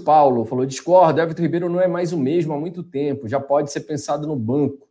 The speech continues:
Jailton Brito, ontem não teve jogo, teve treino.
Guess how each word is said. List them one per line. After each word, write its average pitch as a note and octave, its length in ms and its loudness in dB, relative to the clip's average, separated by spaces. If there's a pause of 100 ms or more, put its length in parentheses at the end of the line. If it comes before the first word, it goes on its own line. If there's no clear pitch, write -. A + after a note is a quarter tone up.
(420)
Jailton G3 480 6
Brito, C#3+ 520 4
ontem G3+ 380 4
não F#3+ 160 0
teve F3+ 260 4
jogo, C3 480 4
teve F3+ 300 -8
treino. E3+ 580 4